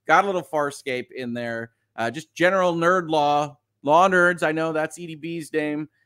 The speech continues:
uh, but it's a lot of fun to talk about. Let's talk a little bit now about, uh, sport.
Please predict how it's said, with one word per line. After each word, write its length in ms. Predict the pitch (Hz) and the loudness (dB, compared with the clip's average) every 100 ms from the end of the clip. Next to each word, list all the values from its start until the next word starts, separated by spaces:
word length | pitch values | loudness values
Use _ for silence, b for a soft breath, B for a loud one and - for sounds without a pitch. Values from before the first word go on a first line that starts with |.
| _ | _
uh, 180 | 113 127 | -2 0
but 140 | 123 135 | 0 -2
it's 140 | 135 | -4
a 40 | |
lot 160 | 135 143 | -2 -2
of 80 | 143 | -2
fun 160 | 143 | -4
to 80 | 139 | -4
talk 280 | 143 131 131 | -4 -4 -4
about. 340 | 127 123 123 - _ _ - | -4 -2 -2 -8 _ _ -4
Let's 200 | 202 - | -4 2
talk 240 | 240 226 | 2 2
a 60 | 208 | 0
little 500 | 175 180 214 214 190 | -2 0 2 0 0
bit 280 | 160 151 147 | 0 -2 -2
now 520 | 139 139 139 135 - _ _ _ - | -4 -2 -4 -6 -10 _ _ _ -10
about, 680 | 131 120 131 127 127 127 - - | -8 -2 0 0 -2 -6 -16 -12
uh, 560 | 123 120 117 117 113 113 | -6 -4 -4 -6 -8 -10
sport. 880 | - - _ - 101 92 _ - | -12 -14 _ -16 -14 -16 _ -20